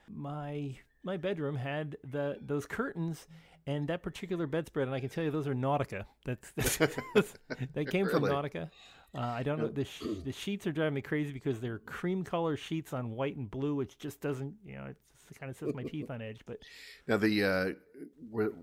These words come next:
Speaker 2: was it those curtains that, uh, that they made Adam Levine's costume out of for the Super Bowl halftime show
Speaker 1: Oh,
Speaker 2: just
Speaker 1: oh, we're, we're
Speaker 2: recently?
Speaker 1: dating ourselves for that,
Speaker 2: Oh,
Speaker 1: but
Speaker 2: hell, I
Speaker 1: possibly.
Speaker 2: know, but
Speaker 1: Yeah.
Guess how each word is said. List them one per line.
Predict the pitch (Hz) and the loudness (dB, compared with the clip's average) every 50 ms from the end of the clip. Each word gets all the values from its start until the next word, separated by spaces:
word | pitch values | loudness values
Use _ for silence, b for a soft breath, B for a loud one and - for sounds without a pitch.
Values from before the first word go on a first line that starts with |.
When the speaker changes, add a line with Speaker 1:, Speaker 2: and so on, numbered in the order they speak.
| - - | -12 -6
Speaker 2:
was | 110 110 92 | -4 -2 0
it | 101 85 - | 0 2 4
those | 123 127 131 - | 4 4 4 2
curtains | - - 139 - - 135 135 127 120 - - | 2 2 2 2 4 2 0 0 -2 -2 0
that, | - 101 98 - - - 107 | 0 0 0 0 -4 -2 0
uh, | 101 98 98 95 95 95 92 98 - | 2 2 2 2 0 -2 -4 -6 -8
that | - 98 - | -10 -6 -2
they | 107 101 | 0 0
made | 101 101 98 98 95 | 2 2 2 2 2
Adam | 92 98 95 95 101 98 | 0 0 -2 -2 0 0
Levine's | 92 87 101 98 98 92 - - | 0 0 0 0 0 -2 -4 -2
costume | - 104 110 - - - 127 113 113 | 0 0 0 0 0 -2 0 2 2
out | 113 120 | 2 2
of | 131 131 - | 0 -2 -4
for | - - 107 101 92 | -4 -2 -2 -2 0
the | 90 92 - | 2 2 2
Super | - - 113 104 104 | 2 2 0 0 2
Bowl | 110 110 110 110 107 | 4 4 4 4 4
halftime | 113 117 120 - - 120 117 117 117 | 2 2 2 2 0 0 2 2 2
show | - 127 | 4 6
Speaker 1:
Oh, | 151 156 147 151 | 6 6 6 4
Speaker 2:
just | - | 4
Speaker 1:
oh, | 147 151 156 147 | 4 6 6 6
we're, | 131 | 4
we're | 120 120 131 139 123 | 4 2 2 4 2
Speaker 2:
recently? | - - - | 2 4 6
Speaker 1:
dating | 123 131 131 131 120 120 | 6 6 6 6 4 2
ourselves | 113 - - 139 120 113 101 - | -2 -2 -2 -2 -2 -2 -4 -6
for | 120 107 | -6 -4
that, | 120 120 120 110 117 | -2 -2 0 2 4
Speaker 2:
Oh, | 131 139 | 8 8
Speaker 1:
but | 139 131 | 10 10
Speaker 2:
hell, | 135 131 127 123 120 | 10 8 8 6 4
I | 117 123 123 | 2 2 4
Speaker 1:
possibly. | 110 104 87 87 90 90 | 4 4 2 2 0 0
Speaker 2:
know, | 92 98 101 104 101 | 0 0 0 -2 -2
but | - 98 95 - - - - - | -2 -6 -6 -6 -14 -20 -8 -4
Speaker 1:
Yeah. | 120 117 113 104 98 95 | -2 0 0 0 -2 -4